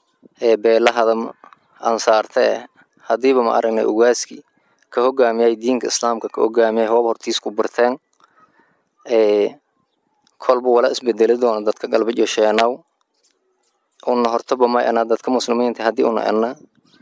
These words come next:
lan gaali eh hooba noo shahiido D J madud deedaha, ee, horaanka buula la jarni.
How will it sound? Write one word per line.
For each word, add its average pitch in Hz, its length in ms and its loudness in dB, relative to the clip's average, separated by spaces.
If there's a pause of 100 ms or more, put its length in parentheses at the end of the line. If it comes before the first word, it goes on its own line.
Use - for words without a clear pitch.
(380)
lan 120 340 2
gaali 120 400 2
eh 120 80 0
hooba 110 280 0
noo 107 200 0
shahiido 113 480 2
D 117 240 -2
J 117 120 2
madud 104 280 -4 (320)
deedaha, 120 540 0 (340)
ee, 104 480 0 (640)
horaanka 123 340 0
buula 127 340 0
la 117 120 2
jarni. 107 320 -2